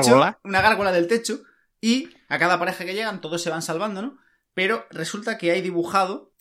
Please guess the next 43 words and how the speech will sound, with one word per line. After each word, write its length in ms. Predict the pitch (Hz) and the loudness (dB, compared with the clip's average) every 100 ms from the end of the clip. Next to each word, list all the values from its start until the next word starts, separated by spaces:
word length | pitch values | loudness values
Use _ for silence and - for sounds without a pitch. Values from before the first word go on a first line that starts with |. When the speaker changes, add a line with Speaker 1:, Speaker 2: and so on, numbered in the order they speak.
| - | -6
Speaker 2:
en 180 | 165 147 | -4 -4
el 100 | 147 | -6
suelo, 420 | - 208 214 208 | -2 0 -2 -6
donde, 580 | 135 139 147 143 135 135 | -12 -10 -6 -6 -6 -8
donde 280 | - 147 139 | -8 -8 -8
paran 260 | 135 175 185 | -2 -2 -2
a 60 | |
llamar 200 | 180 180 | -4 -4
al 120 | 180 175 | -4 -4
timbre, 240 | 214 214 | -4 -6
están 180 | 196 170 | -6 -6
dibujadas 420 | 175 170 185 185 | -2 -2 -2 -4
las 140 | 147 | -6
huellas 520 | 143 170 175 214 - _ - | -4 -4 -4 -10 -14 _ -8
donde 260 | 175 170 170 | -2 0 -2
se 100 | 175 | -2
tienen 220 | 175 180 | -2 0
que 100 | 185 | 0
parar 500 | 180 170 190 190 - _ 262 _ _ - _ - | 4 6 6 2 -12 _ -20 _ _ -20 _ -4
los 340 | 233 185 - 208 | 0 4 4 2
invitados 500 | 180 180 202 202 226 | 0 2 2 2 -4
Speaker 1:
Con 220 | - - | -2 2
Speaker 2:
y 60 | - | 8
van 120 | 233 | 10
Speaker 1:
el 40 | 262 | 10
Speaker 2:
actualizando, 580 | 220 240 226 226 254 - | 8 6 6 6 4 4
y 60 | 202 | 2
van 180 | 247 247 | 2 2
c-, 120 | - | -2
cada 220 | 185 202 | 0 2
vez 120 | 226 226 | 0 -2
que 80 | 220 | -4
entra 160 | 208 | -2
una 140 | 208 196 | -2 0
pareja, 480 | 190 226 226 294 _ _ _ _ - | 0 0 -4 -8 _ _ _ _ -8
se 180 | - 170 | 0 0
ven, 220 | 185 220 - | 2 -2 -4
porque 240 | 156 160 175 | -6 -6 -6
hay 80 | 180 | -6
momentos 400 | 196 208 214 190 | -6 -8 -10 -10
en 80 | 160 | -10
los 80 | |
que 120 | 151 | -10